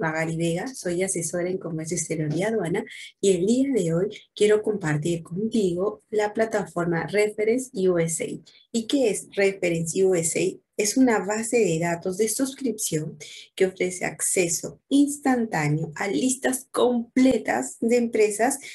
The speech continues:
y consumidores. Y tal vez ustedes se preguntarán, ¿cuál es la diferencia con estos directorios de internet gratuitos que nosotros podemos encontrar?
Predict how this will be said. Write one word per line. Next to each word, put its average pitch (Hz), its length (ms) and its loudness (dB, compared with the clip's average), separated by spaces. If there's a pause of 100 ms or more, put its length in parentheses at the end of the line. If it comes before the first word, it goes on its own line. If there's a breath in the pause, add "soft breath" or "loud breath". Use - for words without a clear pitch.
(220 loud breath)
y 214 120 0
consumidores. 165 880 0 (340 soft breath)
Y 226 100 0
tal 190 200 0
vez 202 200 2
ustedes 185 440 -2
se 175 120 -8
preguntarán, 151 840 -4 (320 loud breath)
¿cuál 302 180 6
es 285 80 6
la 277 140 2
diferencia 202 760 -2
con 196 220 -4
estos 196 220 -8
directorios 170 600 -2
de 175 40 -4
internet 165 460 -2
gratuitos 196 520 -2
que 185 140 -4
nosotros 151 460 -4
podemos 147 500 -2
encontrar? 147 640 -4